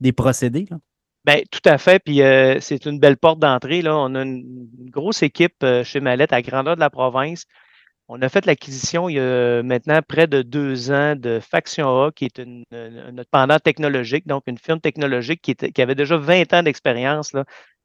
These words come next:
Speaker 2: euh, dans le domaine des, des technologies, qui nous supporte sur ce niveau-là. Fait qu'on a vraiment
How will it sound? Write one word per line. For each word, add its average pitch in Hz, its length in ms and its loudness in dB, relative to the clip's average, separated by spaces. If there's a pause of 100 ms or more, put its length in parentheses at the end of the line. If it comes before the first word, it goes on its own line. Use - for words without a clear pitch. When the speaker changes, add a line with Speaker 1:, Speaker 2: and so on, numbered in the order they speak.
(100)
Speaker 2:
euh, 127 840 -2
dans 131 200 -2
le 127 60 -2
domaine 131 540 -2
des, 120 300 -6
des 120 180 -16
technologies, 127 720 -8 (340)
qui 175 100 -4
nous 190 120 4
supporte 180 480 0
sur 151 100 -14
ce - 120 -6
niveau-là. 147 380 -2
Fait 175 120 -2
qu'on 156 160 0
a 156 60 4
vraiment 156 380 2